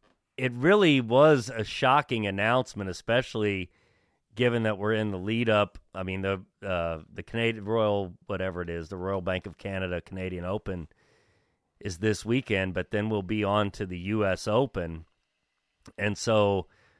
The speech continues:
what an interesting thing to have happen at that particular time. And I'm just gonna get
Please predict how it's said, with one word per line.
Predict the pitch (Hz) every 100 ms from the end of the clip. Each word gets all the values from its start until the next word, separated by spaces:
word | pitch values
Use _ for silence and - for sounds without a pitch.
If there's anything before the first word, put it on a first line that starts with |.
| _
what | 117 135
an | 120
interesting | 120 131 156 127 - 123 113 110 104 95 _ _ _ _
thing | - - 135 127 117 113
to | 117 104
have | 117 110
happen | 101 113 117 110 98
at | -
that | 107 117 -
particular | 104 - 123 117 98 92
time. | - 147 143 110 101 98 95 _ _ _ _ _ _
And | 107 107 101 101 95 - _ _ _ _ _ _
I'm | 123 156
just | 160 117
gonna | 131 110
get | 101 113